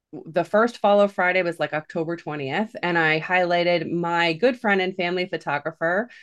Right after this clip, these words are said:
um, Avi Lauren Fox, who's actually one of the speakers at the conference.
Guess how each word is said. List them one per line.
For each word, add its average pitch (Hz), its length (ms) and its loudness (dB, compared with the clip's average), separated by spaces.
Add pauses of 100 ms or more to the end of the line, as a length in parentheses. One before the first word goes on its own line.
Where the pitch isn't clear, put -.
(180)
um, 147 300 -2
Avi 165 300 0
Lauren 165 320 -2
Fox, 160 400 -2
who's 214 180 -2
actually - 320 -10
one 165 160 -4
of 156 60 -6
the 165 80 -6
speakers 160 400 -6
at 160 100 -4
the 151 80 -4
conference. 170 580 -4